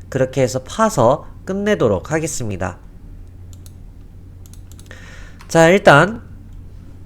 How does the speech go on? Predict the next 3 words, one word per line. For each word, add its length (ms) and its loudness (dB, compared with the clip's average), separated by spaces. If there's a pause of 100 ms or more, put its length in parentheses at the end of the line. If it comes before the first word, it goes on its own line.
(640)
알이씨를 760 4
써서 600 6 (680)
골뱅이 640 2